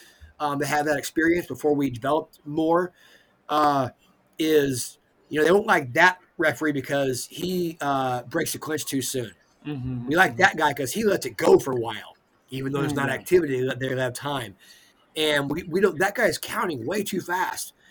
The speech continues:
Speaker 1: That guy's, like, dragging the count out. My, the guy has time to rest too long. He
Speaker 2: Mm-hmm.
Speaker 1: recuperates too quick. So that's not good when you have all those inconsistencies. And I see that.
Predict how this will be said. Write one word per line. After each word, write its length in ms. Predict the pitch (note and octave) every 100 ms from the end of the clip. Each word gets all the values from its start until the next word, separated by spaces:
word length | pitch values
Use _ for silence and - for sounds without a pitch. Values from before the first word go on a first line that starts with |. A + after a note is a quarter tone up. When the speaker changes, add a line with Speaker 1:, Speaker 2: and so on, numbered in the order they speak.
| _ -
Speaker 1:
That 160 | A3+
guy's, 340 | B3+ B3 G#3+ -
like, 180 | F3 -
dragging 420 | B2+ D#3 G3+ G3
the 80 | D#3+
count 260 | - D#3+
out. 160 | G3+ G#3+
My, 180 | D3+ D3+
the 100 | D3
guy 220 | C#3+ D3
has 180 | D3 C#3+
time 220 | - D3
to 80 | C3+
rest 260 | C#3+ G#3 -
too 140 | D3
long. 260 | C3 A#2 G2+ _ _
He 60 | C#3
Speaker 2:
Mm-hmm. 120 | C3+
Speaker 1:
recuperates 500 | B2+ B2+ C3 D#3+ C3
too 120 | - B2
quick. 240 | C3+ A2 _ _ - - - _ _
So 440 | - G3 F3+ D#3 - _ _ _ _ _ _
that's 280 | D#3 A3+ -
not 240 | A#3+ G3
good 180 | C3 F#3+
when 100 | F3
you 100 | D3
have 240 | C#3+ C#3 C3+
all 160 | C#3
those 280 | C#3 C3 -
inconsistencies. 1040 | C#3+ C#3 A#2+ - F3 B2+ - A2+ G#2+ G#2+ -
And 120 | - C#3
I 120 | B2+
see 380 | - - B3+ D4
that. 280 | G2+ D2